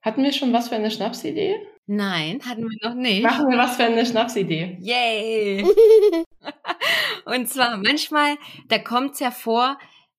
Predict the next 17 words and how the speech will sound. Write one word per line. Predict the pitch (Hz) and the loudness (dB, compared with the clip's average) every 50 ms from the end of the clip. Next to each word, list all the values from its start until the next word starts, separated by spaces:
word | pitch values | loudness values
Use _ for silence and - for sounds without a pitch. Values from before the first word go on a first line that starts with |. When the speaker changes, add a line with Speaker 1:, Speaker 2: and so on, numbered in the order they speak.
| _ _ _ - | _ _ _ -2
Speaker 2:
äh, | 208 214 202 190 | 0 0 0 0
wenn | 170 196 202 208 | 0 -2 0 0
man | 202 196 196 190 180 160 104 95 110 165 175 160 165 165 | 0 0 -2 -2 -4 -4 -6 -8 -12 -12 -10 -10 -10 -8
sich | - 196 202 190 196 | -6 -6 -6 -4 -4
halt | 196 190 180 175 165 165 - - - - | -2 -2 -2 -2 -4 -6 -10 -14 -14 -10
auf | - 156 165 - | -10 -10 -8 -8
eine | 190 175 170 | -8 -8 -8
Recherche | 175 170 170 - - 190 233 254 - 269 | -8 -10 -8 -6 -4 -4 -4 -4 -6 -8
begibt, | 233 247 233 - 262 269 262 _ _ - - - - _ _ _ _ _ _ _ _ | -10 -12 -12 -12 -12 -14 -14 _ _ -20 -20 -20 -20 _ _ _ _ _ _ _ _
dass | 196 220 214 - - | -4 -4 -4 -4 -4
man | 220 214 214 220 214 208 202 - - _ _ _ | -2 -2 0 0 -2 -4 -6 -8 -10 _ _ _
nicht | 208 226 240 247 247 - | -2 0 0 0 -2 -4
unbedingt | - 240 262 240 262 202 240 247 247 226 - | -2 -2 -2 -2 -2 -2 -2 -4 -4 -2 -2
ergebnisoffen | - 196 196 - 208 247 262 262 - 285 269 - - - - 185 196 190 - 196 190 180 165 160 165 _ - | -4 -4 -2 -2 -4 -4 -4 -4 -4 -4 -4 -4 -6 -2 -2 -2 -2 -2 -2 -4 -4 -4 -4 -6 -10 _ -8
da | 180 175 | -6 -6
rangeht, | 170 160 156 165 190 233 254 220 165 151 147 135 131 - | -4 -2 -2 -2 -2 -2 -2 -4 -4 -4 -6 -6 -8 -10
ne? | 139 147 160 196 262 302 | -8 -4 -4 -4 -4 -6